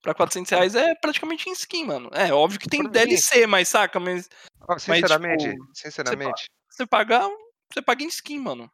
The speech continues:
Speaker 1: Isso.
Speaker 2: Ó, quem, quem, quem, quem ficar com coisa por causa de skin vai ou jogar lol por, pra querer gastar dinheiro, ou se for de graça, é, pega Skyrim aí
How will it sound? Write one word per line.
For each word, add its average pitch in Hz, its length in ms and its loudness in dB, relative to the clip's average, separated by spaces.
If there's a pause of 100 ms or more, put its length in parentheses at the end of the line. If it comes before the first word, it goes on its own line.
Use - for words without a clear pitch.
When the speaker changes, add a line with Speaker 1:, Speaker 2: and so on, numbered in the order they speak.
Speaker 1:
Isso. 127 300 -10
Speaker 2:
Ó, 143 180 4
quem, 165 300 -6
quem, 185 300 -6 (100)
quem, 147 580 -8
quem 156 240 -8
ficar 160 280 -2
com - 100 -12 (180)
coisa 110 260 -8
por 110 140 -12
causa 104 180 -4
de 104 100 -10
skin 127 380 -12
vai 107 260 4
ou 135 140 0
jogar 117 360 6
lol 110 260 2
por, - 180 -12 (200)
pra 107 120 2
querer 107 180 -2
gastar 104 340 -2
dinheiro, 117 440 -8 (540)
ou 131 140 -2
se 151 260 -10
for 139 240 -4
de 131 100 -6
graça, 135 720 0 (320)
é, 113 480 0 (100)
pega 123 400 0
Skyrim 117 800 0
aí 117 560 -8